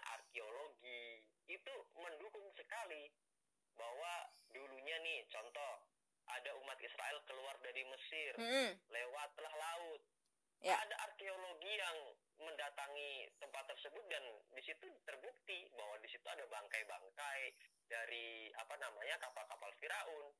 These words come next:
Speaker 1: Itu berarti Alkitab ini bukan fiksi dong.
Speaker 2: Oh,
Speaker 1: Kalau
Speaker 2: ya.
Speaker 1: fiksi kan,
Speaker 2: Mm,
Speaker 1: eh,
Speaker 2: tidak bisa
Speaker 1: karena
Speaker 2: dibuktikan, ya?
Speaker 1: Iya, bisa dibuktikan. Dan kita harus lihat bahwa Alkitab itu isinya apa.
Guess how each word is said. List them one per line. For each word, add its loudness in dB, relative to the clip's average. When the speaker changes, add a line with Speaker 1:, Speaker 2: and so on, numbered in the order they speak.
Speaker 1:
Itu -6
berarti 0
Alkitab -4
ini 12
bukan -2
fiksi -2
dong. 10
Speaker 2:
Oh, 12
Speaker 1:
Kalau 12
Speaker 2:
ya. 12
Speaker 1:
fiksi -12
kan, -6
Speaker 2:
Mm, -2
Speaker 1:
eh, 2
Speaker 2:
tidak 12
bisa 12
Speaker 1:
karena 10
Speaker 2:
dibuktikan, 12
ya? 12
Speaker 1:
Iya, 0
bisa -2
dibuktikan. -2
Dan 4
kita -6
harus 0
lihat 0
bahwa -2
Alkitab -4
itu -8
isinya -4
apa. -2